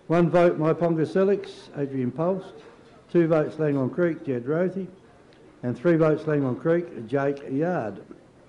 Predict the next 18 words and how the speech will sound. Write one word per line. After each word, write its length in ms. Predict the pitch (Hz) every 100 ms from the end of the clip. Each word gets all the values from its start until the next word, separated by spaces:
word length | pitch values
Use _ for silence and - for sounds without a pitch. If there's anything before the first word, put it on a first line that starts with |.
| _ - - - - - - - - - - - - - _ _ -
Goolwa 340 | - 196 190 180
Port 200 | 180 175
Elliot 300 | 180 185 143
versus 320 | 165 143 143
Mount 260 | 147 147 147
Compass. 520 | 151 147 95 - - - - - - - - - - - - -
One 200 | 156 165
vote, 260 | 160 165 156
Mount 260 | 151 147
Compass, 480 | 170 180 175 147 -
Rhys 260 | 139 139 175
Evans. 580 | 175 175 175 156 - - - - - - - - - -
Two 200 | - 190
votes, 440 | 175 175 180 180 -
Mount 260 | 160 160 160
Compass, 360 | 190 190 156
David 380 | - 160 160 160
O'Hagan. 640 | 151 147 180 180 185 170